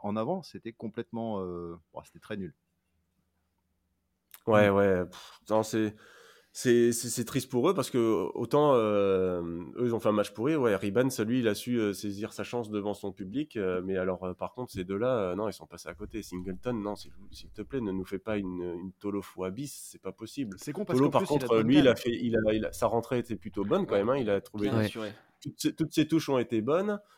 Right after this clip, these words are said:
Speaker 2: Dans le jeu, il était aussi très correct. Donc, euh, il fait une très bonne rentrée. Mais malheureusement, Singleton, là, il nous a fait un peu de, une petite cagade, quoi, hein, sur ce, sur ses lancers surtout. Il y avait pas de vent cette fois, il y a pas d'excuses, hein.
Speaker 1: Non, il y avait pas de vent ce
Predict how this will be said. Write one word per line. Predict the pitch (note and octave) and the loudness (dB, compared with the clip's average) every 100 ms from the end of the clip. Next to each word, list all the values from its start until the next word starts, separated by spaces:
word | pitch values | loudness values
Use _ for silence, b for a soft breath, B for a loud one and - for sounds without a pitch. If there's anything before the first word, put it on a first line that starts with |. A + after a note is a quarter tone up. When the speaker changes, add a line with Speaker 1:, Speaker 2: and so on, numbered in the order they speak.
| A#2+ | 0
Speaker 2:
Dans | C3 | 4
le | C#3 | 4
jeu, | C3+ D3+ | 4 4
il | |
était | A2+ F#2+ A2 | 2 0 -2
aussi | G#2+ G#2 A2 | 0 -2 -6
très | - G#2+ | -6 -2
correct. | A2 A#2 E3+ - - G#2+ | 2 2 0 -6 -16 -6
Donc, | G#2 F#2+ | -6 -4
euh, | G#2+ G2+ | -2 0
il | G2+ G2 | -2 -4
fait | - | -6
une | G#2 | -6
très | G2+ C3 | -6 -4
bonne | B2 A#2 | 0 0
rentrée. | G#2 G#2 D3+ F3+ b b b b b - | 0 -4 -6 -8 b b b b b -16
Mais | F2 F2+ F#2 | -6 -4 0
malheureusement, | F#2+ F#2+ G2+ D#3 | 2 2 2 0
Singleton, | C3 G#2 G#2 F#2+ D#3+ C#3+ | 0 0 0 0 0 2
là, | D3 C#3+ | 2 2
il | A2+ | 0
nous | G2+ | -2
a | G2 | -4
fait | - | -4
un | A2+ | -4
peu | - | -4
de, | C#3 B2+ A2 G2+ G2 | -2 2 2 2 0
une | |
petite | - C3 | -8 -8
cagade, | - D#3 D3+ G#2+ - | -4 2 2 0 -4
quoi, | F#2 | -2
hein, | B2 A#2+ | 0 0
sur | F#2+ G#2 - | -2 -8 -10
ce, | - F#2 E2 E2 D#2+ D#2+ - | -8 -6 -6 -8 -12 -14 -20
sur | - F#2+ | -16 -12
ses | G#2 | -6
lancers | G2 F#2 F#2 | -4 -4 -10
surtout. | - F2+ | -12 -12
Il | F2+ | -2
y | |
avait | G2 | 0
pas | A#2+ | 2
de | D3 | 2
vent | C#3 B2 | 2 0
cette | F#2+ | -4
fois, | - E2+ | -8 -8
il | |
y | E2+ | -6
a | |
pas | A#2+ | -4
d'excuses, | B2+ - C3 G2 | -4 -6 -10 -8
hein. | F#2+ - | -10 -8
Speaker 1:
Non, | G#2+ G#2 G2 | -6 -2 -2
il | |
y | G2 | -2
avait | G2 | -4
pas | F#2+ G2+ | -4 -4
de | F2 | -4
vent | F2 | -10
ce | - | -10